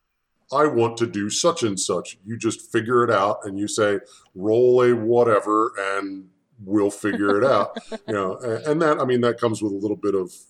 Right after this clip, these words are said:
Speaker 1: experience with the system and flexibility and such. Or, you know, when you realize this person's not going to be here every week, then, you know, just roll a die twenty and high is good and low is bad, and we'll call it a day.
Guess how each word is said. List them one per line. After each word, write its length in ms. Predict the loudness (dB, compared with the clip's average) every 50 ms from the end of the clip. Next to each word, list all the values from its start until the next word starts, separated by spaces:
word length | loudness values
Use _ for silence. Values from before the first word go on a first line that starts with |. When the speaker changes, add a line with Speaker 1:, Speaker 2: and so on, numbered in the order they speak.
| _ _ _ -10
Speaker 1:
experience 680 | -8 -8 -6 -2 0 2 2 4 2 2 0 -2 -6 -8
with 120 | -6 -6
the 80 | -6 -6
system 400 | -4 -4 -4 -4 -4 -4 -4 -4
and 140 | -6 -8 -6
flexibility 680 | -6 -6 -4 -4 -8 -6 -4 -2 -2 -2 -2 -2 -4 -4
and 140 | -4 -6 -4
such. 420 | -4 -2 -2 -4 -4 -6 -12 _ _ _ _ _ _ _ -2
Or, 480 | 0 2 2 4 2 2 2 0 -2 -4
you 60 | -4
know, 180 | -4 -4 -4 -4
when 200 | -2 -2 0 0
you 160 | 0 0 0
realize 460 | 0 2 2 4 4 4 4 2 0
this 160 | -2 -6 -8 -6
person's 460 | -4 -4 -4 -4 -4 -6 -8 -4 0
not 240 | 0 0 0 -2 -2
going 200 | 0 0 0 0
to 60 | -2
be 160 | -4 -6 -6
here 260 | -6 -4 0 2 2 2
every 180 | 2 2 0 0
week, 280 | 0 -2 -4 -4 -4 -4
then, 260 | -2 -2 -2 -2 -2
you 100 | -2 0
know, 120 | 0 -2
just 220 | -4 -6 -10 -12 _ _ _ _ _ _ _ _ _ _ -2
roll 260 | 0 0 2 2 2
a 80 | 2
die 220 | 4 2 2 2 2
twenty 400 | 0 -2 -2 -2 0 0 0 0
and 400 | 0 0 0 -2 -4 -4 -6 -8
high 260 | -8 -6 -2 0 2
is 160 | 2 2 2
good 240 | 0 0 0 0 0
and 140 | -2 -2 -2
low 180 | 0 0 0 0
is 100 | -2 -2
bad, 280 | -4 -2 -2 -2 -2 -4
and 160 | -6 -8 -10
we'll 120 | -10 -10
call 320 | -10 -10 -10 -8 -6 -4 -4
it 80 | -4
a 40 | -2
day. 280 | 0 0 2 2 2